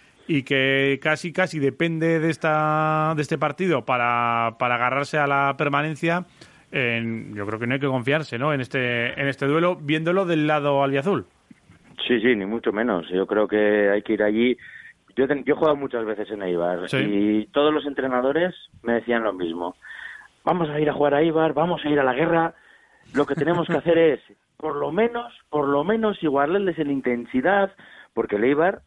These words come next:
Speaker 2: eh, quieras que no, sabes que va a jugar así, ¿sabes? Si quieras o no,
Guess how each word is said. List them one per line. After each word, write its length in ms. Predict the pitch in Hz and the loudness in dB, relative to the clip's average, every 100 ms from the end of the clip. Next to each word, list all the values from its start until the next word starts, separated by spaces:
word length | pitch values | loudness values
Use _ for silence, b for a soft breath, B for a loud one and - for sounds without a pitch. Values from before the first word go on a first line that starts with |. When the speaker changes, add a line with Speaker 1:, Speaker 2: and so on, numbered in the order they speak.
| _ - | _ -14
Speaker 2:
eh, 300 | 101 101 90 | -10 -8 -6
quieras 300 | 123 127 127 | -2 -2 -2
que 140 | - | -6
no, 240 | 127 175 - _ _ - | -4 -4 -6 _ _ -4
sabes 240 | 151 175 | -2 0
que 100 | 135 | 0
va 80 | 120 | -2
a 20 | |
jugar 260 | - 110 101 | 0 0 0
así, 320 | 98 208 - _ | -2 -8 -8 _
¿sabes? 300 | 139 139 156 - B B B B - | -4 -2 -2 -4 B B B B -14
Si 340 | 180 135 120 _ | -12 -10 -12 _
quieras 260 | - 180 165 | 0 2 0
o 80 | 165 | -2
no, 220 | 208 196 | -2 -2